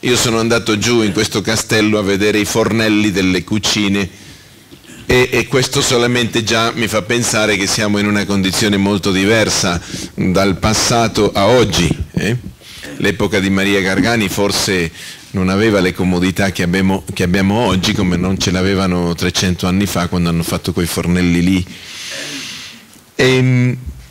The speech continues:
quindi questo, da un'altra parte, il cambio a livello culturale, l'industrializzazione, la tecnica hanno portato dei cambiamenti che sono tremendi, cambiamenti profondi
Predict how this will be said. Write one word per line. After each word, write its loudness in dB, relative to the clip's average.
quindi 2
questo, 2
da 2
un'altra 2
parte, 0
il 2
cambio 4
a 4
livello 2
culturale, 4
l'industrializzazione, 2
la 0
tecnica 0
hanno 2
portato 0
dei 2
cambiamenti 0
che 0
sono 0
tremendi, 0
cambiamenti 4
profondi 4